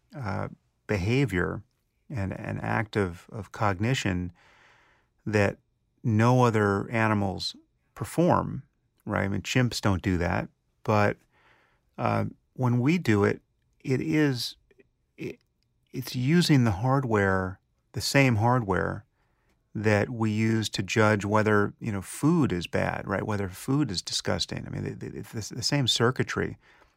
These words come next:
that mediates, you know, all psychological re-, rejection states, like disgust,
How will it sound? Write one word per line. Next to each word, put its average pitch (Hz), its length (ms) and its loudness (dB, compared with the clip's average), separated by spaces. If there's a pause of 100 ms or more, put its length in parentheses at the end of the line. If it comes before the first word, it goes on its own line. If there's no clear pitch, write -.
(100)
that 104 120 -2
mediates, 101 720 2 (640)
you 101 80 -6
know, - 180 -6
all 117 380 2
psychological 101 800 0
re-, 90 220 -2
rejection 104 640 -4
states, 85 500 -4 (800)
like 95 180 0
disgust, 95 720 0